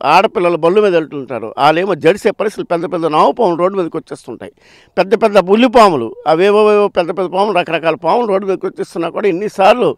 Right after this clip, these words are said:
మేము మున్సిపల్ కార్పొరేషన్కి కానీ లేకపోతే మన కలెక్టర్ గారికి కానీ తర్వాత రాజకీయ నాయకులకు కానీ మేము చాలాసార్లు విన్నవించుకున్నాం. విన్నవించుకున్నా ఎవరు పట్టించుకునే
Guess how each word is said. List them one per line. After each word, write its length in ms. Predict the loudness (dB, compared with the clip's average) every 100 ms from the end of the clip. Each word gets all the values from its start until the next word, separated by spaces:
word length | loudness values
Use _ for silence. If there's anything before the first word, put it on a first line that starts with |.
| _ _ -4
మేము 160 | -4 -2
మున్సిపల్ 320 | -6 -4 -4 2
కార్పొరేషన్కి 640 | 0 0 -6 -4 -8 -6 -4
కానీ 200 | -4 -8 _ _ _ 0
లేకపోతే 300 | 2 2 2 0 2
మన 100 | -2 0
కలెక్టర్ 300 | -2 0 2
గారికి 200 | 2 4 0
కానీ 160 | -2 -6 _ _ 0
తర్వాత 280 | 2 4 4 4 2 -4 0
రాజకీయ 360 | 2 2 -2 -2 -2
నాయకులకు 340 | -2 -6 -6
కానీ 160 | -6 -6 -6
మేము 140 | -8 -8 -6
చాలాసార్లు 500 | -6 -4 -4 -4 -4 -2
విన్నవించుకున్నాం. 600 | -2 -2 -4 -10 -12 -14 _ _ _ -6
విన్నవించుకున్నా 540 | -2 -2 -4 -6 -4 -2
ఎవరు 160 | 0 -2 -2
పట్టించుకునే 540 | -4 _ -10 -6 -4